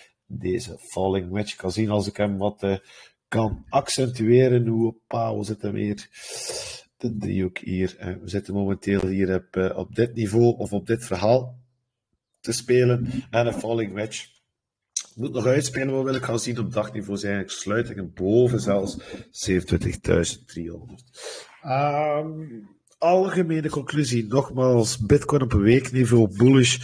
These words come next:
voor de midterm, long term en eigenlijk ook op de, eh, short term, zeg maar. Maar dit is een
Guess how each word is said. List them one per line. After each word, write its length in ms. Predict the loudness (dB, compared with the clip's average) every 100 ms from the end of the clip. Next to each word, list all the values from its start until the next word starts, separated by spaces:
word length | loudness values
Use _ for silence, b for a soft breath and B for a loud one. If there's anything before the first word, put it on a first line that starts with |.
| B B B
voor 280 | 0 2 4
de 100 | 2
midterm, 600 | 0 0 0 0 0 -2
long 440 | 0 4 4 2
term 340 | -2 0 0 -2
en 220 | -8 -4
eigenlijk 360 | -2 -2 -4 -6
ook 180 | -8
op 180 | -10 -12 -10
de, 300 | -4 -2 -4 -10
eh, 760 | -14 -12 -10 -8 -8 -8 -8
short 440 | -6 -4 -4 -4 0
term, 240 | 0 0
zeg 200 | -4 -4
maar. 160 | -2 2
Maar 220 | 2 0 -2
dit 180 | -4 -2
is 120 | -4
een 320 | -4 -6 -16